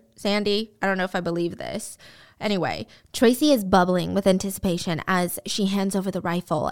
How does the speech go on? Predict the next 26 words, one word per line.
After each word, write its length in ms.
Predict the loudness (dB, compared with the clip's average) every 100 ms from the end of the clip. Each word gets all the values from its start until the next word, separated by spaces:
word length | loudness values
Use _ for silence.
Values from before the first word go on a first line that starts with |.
| -4
and 340 | -4 -2 -6 -4
the 100 | -4
two 280 | -2 0 0
of 100 | 0
them 160 | -4
decide 400 | -6 -6 -6 -6
she's 320 | -4 -4 -2 -2
gonna 180 | -2
go 240 | 2 4 4
to 160 | 0
a 60 | -4
shooting 460 | -2 0 2 2 0
range 440 | -2 -2 -4 -4 -10 -18 -20 _ 2
and 220 | 2 4
fire 420 | 4 4 6 4
this 300 | 2 0 2
gun 400 | 6 6 6 2 0
nonstop 760 | 0 2 2 0 2 4 4
until 240 | 2 -2 -2
she's 280 | -2 -4 0
familiarized 800 | 0 2 4 4 4 2 0 -4
herself 400 | -4 -4 -4 -4
with 180 | -4
it 140 | -4 -4 -10 2
by 160 | 4 6
herself. 560 | 4 6 4 4 -2